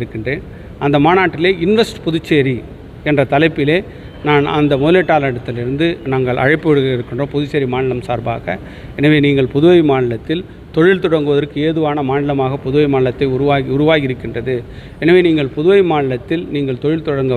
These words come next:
வாருங்கள் என்று அழைப்பதற்கும், தொழில் தொடங்குவதற்கு எந்தெந்த மானவாரியான வசதி வாய்ப்புகளை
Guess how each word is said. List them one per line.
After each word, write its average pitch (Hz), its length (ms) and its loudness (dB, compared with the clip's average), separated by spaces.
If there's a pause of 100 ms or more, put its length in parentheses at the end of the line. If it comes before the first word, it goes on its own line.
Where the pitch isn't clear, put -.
வாருங்கள் 139 420 2 (480)
என்று 135 200 2
அழைப்பதற்கும், 147 640 2 (440)
தொழில் 208 260 4
தொடங்குவதற்கு 202 580 2 (120)
எந்தெந்த 240 400 0
மானவாரியான 180 840 4
வசதி 214 340 2
வாய்ப்புகளை 180 440 2